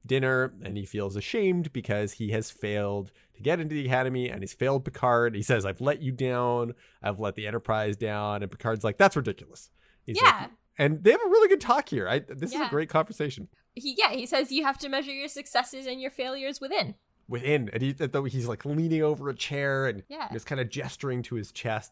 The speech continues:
Speaker 1: And again, not by what anyone else thinks or what I might think.
Speaker 2: He, he's like, "Did you do your best? When you test again next year, are you, do you think you'll do better?" Like, that's what's important. It's not about, it's not about whether you got in. It's about,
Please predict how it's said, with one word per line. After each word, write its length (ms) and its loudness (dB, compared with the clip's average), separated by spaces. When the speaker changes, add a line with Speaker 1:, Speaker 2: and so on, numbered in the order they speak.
Speaker 1:
And 160 -4
again, 320 2
not 220 4
by 160 6
what 200 0
anyone 280 -2
else 180 -4
thinks 340 -8
or 120 -4
what 160 -4
I 140 4
might 280 -4
think. 280 -10
Speaker 2:
He, 160 -8
he's 220 -2
like, 220 2
"Did 180 -4
you 80 -4
do 120 -6
your 120 0
best? 540 6
When 260 2
you 200 -4
test 340 0
again 260 2
next 320 -2
year, 160 0
are 120 6
you, 260 -4
do 100 -6
you 60 0
think 180 -2
you'll 120 -2
do 180 -4
better?" 380 6
Like, 240 0
that's 280 8
what's 160 -6
important. 460 0
It's 160 -8
not 220 2
about, 420 -2
it's 160 -8
not 100 4
about 300 2
whether 200 -2
you 200 -6
got 280 8
in. 280 4
It's 160 -8
about, 360 0